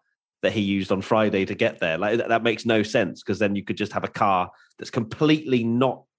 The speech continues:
on the, you know, going by the rule book. Like Alonso, you know, he just sticks six wheels on the car and a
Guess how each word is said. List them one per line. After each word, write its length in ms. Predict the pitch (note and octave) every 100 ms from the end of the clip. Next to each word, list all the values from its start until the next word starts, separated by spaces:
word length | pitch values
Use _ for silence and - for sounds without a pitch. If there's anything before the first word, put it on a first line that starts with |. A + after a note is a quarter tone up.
| _ -
on 160 | A#2 G#2+
the, 100 | A2+
you 100 | A2
know, 160 | F2+ - _ -
going 240 | - A#2 G#2+
by 140 | G#2+
the 80 | G#2+
rule 200 | A2+ B2
book. 380 | A#2 F#2 - - - - _
Like 140 | - E3+
Alonso, 560 | F3 D#3 B2+ F#2 E2 -
you 80 | C3+
know, 140 | A#2
he 80 | B2
just 160 | A#2 -
sticks 280 | B2+ -
six 280 | - - -
wheels 240 | A#2+ A2+ G#2
on 80 |
the 60 | G#2
car 340 | - A2 G#2+ G#2
and 120 |
a 80 | G#2